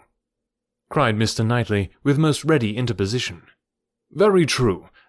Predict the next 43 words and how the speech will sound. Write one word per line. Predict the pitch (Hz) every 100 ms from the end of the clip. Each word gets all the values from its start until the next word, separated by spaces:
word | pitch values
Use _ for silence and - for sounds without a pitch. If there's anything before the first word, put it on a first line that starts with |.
| _
That's | 170 180 156 156
a | 147
consideration | 135 120 135 117 117 101 98
indeed. | 92 90 76 - - - _ _ _ _
But, | 156 143 120 139
John, | 143 156 90 98 139 - _
as | 175 170 147
to | 156
what | 143 139
I | 127
was | 123 -
telling | 165 143 95
you | 87 87
of | 101
my | 107 110
idea | 107 127 120
of | 113 120
moving | 127 131 123
the | 117
path | - - 127 110 -
to | 127
Langham, | 131 143 113 104 101 - - _ -
of | 120
turning | - 156 135
it | 117
more | 127 135
to | 127
the | 120
right, | 120 156 90 82 -
that | 131
it | 120 117
may | 135
not | 123 113 -
cut | 147 127
through | -
the | 127
home | 117 139 127
meadows, | 135 147 151 143 - - _ _
I | 160
cannot | - 202 196 143
conceive | 143 139 160 139
any | 120 117
difficulty. | 110 123 101 92 -